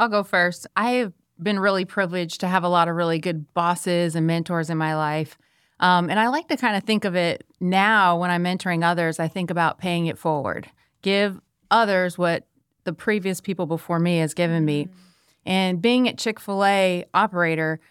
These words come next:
Speaker 1: at Chick-fil-A Inc, they have always invested heavily on the people side of the business. So much that I tell my staff that we're in, we're not in the chicken business, we're in the people business.
Speaker 2: Right.
Speaker 1: And I
Speaker 2: Mm-hmm.
Speaker 1: actually like to think that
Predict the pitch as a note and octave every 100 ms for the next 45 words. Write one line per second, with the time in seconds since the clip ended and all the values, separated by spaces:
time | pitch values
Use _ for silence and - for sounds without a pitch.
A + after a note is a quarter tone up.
0 | _ _ E3+ - B3 - F#3+ E3 - G#3
1 | F3+ D3+ - _ _ _ _ _ _ F#3
2 | F3+ G3+ A3 A3+ G3+ F#3+ F3+ F3+ E3+ E3+
3 | F3 E3+ F3+ E3+ G3+ F3 E3+ D#3+ D#3 D#3
4 | E3+ F3 D#3 D3 D3+ D#3 D#3+ D#3+ D#3 A#2
5 | B2+ E3+ - - _ - B3 D#4+ C4 -
6 | - F#3 F3 F3 G3+ F3+ D#3+ - F3+ E3
7 | - E3+ F3+ F3+ F3 E3+ D#3+ _ _ _
8 | F#3+ G3+ A3+ F3+ E3+ A3+ G3 F3 E3+ E3
9 | E3 E3 - - F#3+ F3+ D#3+ G3 D#3 D3
10 | D3 - D#3 E3+ D#3+ D#3+ F3+ F3+ G#3+ G#3+
11 | A3 C4 F#3 A3+ F#3 F#3 F3+ G#3+ G3 F#3+
12 | _ _ _ _ F3+ G3 F#3 F3